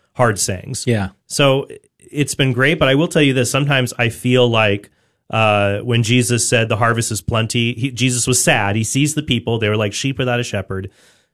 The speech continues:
Speaker 1: And he says, "The harvest is plenty, but the laborers are few. Ask the master to send laborers to the harvest." And so what I feel as an apologist is, is like, man, I wish there were so many more apologists so I would feel like people don't need me as much.
Speaker 2: Mm-hmm.
Speaker 1: That's what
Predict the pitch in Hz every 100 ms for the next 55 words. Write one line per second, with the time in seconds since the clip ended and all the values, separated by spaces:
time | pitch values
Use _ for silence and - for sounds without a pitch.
0 | _ _ - 117 110 117 104 101 135 151
1 | 151 135 - 135 127 131 120 113 104 104
2 | 113 117 113 107 107 101 - 101 92 98
3 | - _ - 117 123 135 120 113 113 -
4 | 107 - 110 101 101 101 101 101 101 98
5 | 135 92 85 - _ _ - 170 160 165
6 | 285 196 147 127 113 123 147 165 107 90
7 | - - _ _ _ - 120 117 - 123
8 | 110 123 117 - _ _ 135 165 120 135
9 | 190 175 - 131 117 104 95 - _ _
10 | _ _ _ _ - - 156 147 147 131
11 | 127 123 117 120 127 139 - 117 113 120
12 | 120 - 123 113 107 101 - _ 135 117
13 | 101 110 107 101 92 85 85 - - -
14 | 131 139 123 104 92 123 165 202 160 131
15 | 113